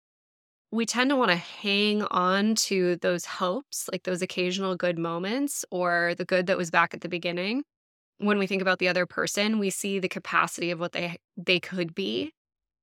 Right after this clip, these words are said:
And that's beautiful, but also, like, what is the relationship trend? What are we seeing happen repeatedly over time? Um, and, and that's something that can be hard to describe to friends, to family members, especially if they haven't had,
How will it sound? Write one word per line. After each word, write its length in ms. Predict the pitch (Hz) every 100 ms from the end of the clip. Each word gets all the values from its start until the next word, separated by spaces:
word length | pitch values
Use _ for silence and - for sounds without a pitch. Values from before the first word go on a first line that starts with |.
| _ _ -
And 100 | 240
that's 140 | 262
beautiful, 480 | - 302 302 - 202
but 340 | 165 185 180 - _
also, 760 | - 208 - 202 190 180 180 -
like, 160 | 190 175
what 180 | 175 202
is 160 | 208
the 100 | -
relationship 800 | 175 175 175 170 - 175 - 170
trend? 520 | - - - - 202 180
What 120 | 190
are 100 | 196
we 140 | 185
seeing 320 | 175 185 180
happen 480 | 165 175 175 - 175
repeatedly 680 | 170 165 - 175 175 170 165
over 440 | - 170 170 170 - -
time? 640 | - 165 170 - - - - -
Um, 440 | 190 - - - - _ -
and, 400 | 220 220 214 - - _ -
and 160 | 226
that's 200 | 240 254
something 260 | - 302 285
that 100 | 247
can 120 | 214
be 80 | 185
hard 180 | 175 180
to 80 | 165
describe 540 | 180 - - 175 175
to 120 | - 170
friends, 420 | 185 180 180 -
to 60 | 175
family 380 | - 180 180 180
members, 380 | 180 175 175
especially 520 | 175 - - 185 185 175
if 120 | -
they 140 | 185
haven't 340 | 170 185 185 185
had, 540 | 175 175 175 175 175